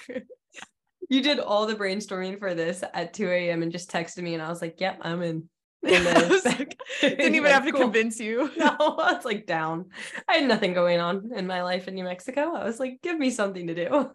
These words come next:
Speaker 2: <laughs>
Speaker 1: So that's when this was born.
Speaker 2: Like, we're right at the tip of when we started.
Speaker 1: Yeah.
Speaker 2: Conception date.
Speaker 1: Conception of the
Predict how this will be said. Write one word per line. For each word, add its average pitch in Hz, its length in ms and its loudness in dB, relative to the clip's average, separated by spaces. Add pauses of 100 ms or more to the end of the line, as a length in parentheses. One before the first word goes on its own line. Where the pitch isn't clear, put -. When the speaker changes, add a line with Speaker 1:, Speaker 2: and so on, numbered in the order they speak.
(100)
Speaker 2:
<laughs> 381 1160 -6
Speaker 1:
So 233 280 -4
that's 226 280 -2
when 254 160 -6
this 247 160 -8
was 262 140 -8
born. 247 360 -6 (100)
Speaker 2:
Like, 175 220 -2
we're 185 200 -2
right 180 160 0
at 185 100 0
the 175 80 -10
tip 180 240 -8
of 175 100 -10
when 170 180 -4
we 165 60 -6
started. 175 460 -6 (340)
Speaker 1:
Yeah. 226 240 2
Speaker 2:
Conception 190 460 -2
date. 160 360 -8 (380)
Speaker 1:
Conception 269 840 2
of 226 320 0
the 285 180 0